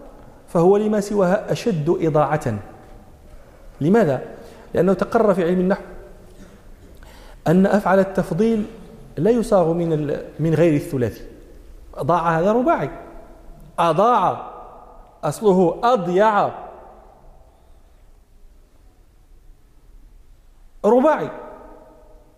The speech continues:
والفعل، و-، وأفعل التفضيل هذا لا يصاغ من، من غير الثلاثي المجرد. يقولون مثلًا:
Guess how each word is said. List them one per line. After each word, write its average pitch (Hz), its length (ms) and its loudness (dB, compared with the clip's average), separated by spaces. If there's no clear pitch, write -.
والفعل، 247 400 2
و-، 226 380 2
وأفعل 254 380 2
التفضيل 269 580 0
هذا 185 480 2
لا 202 160 4
يصاغ 311 560 2
من، 247 360 -2
من 214 140 -4
غير 294 280 2
الثلاثي 262 580 2
المجرد. 208 500 0
يقولون 233 440 2
مثلًا: 214 360 2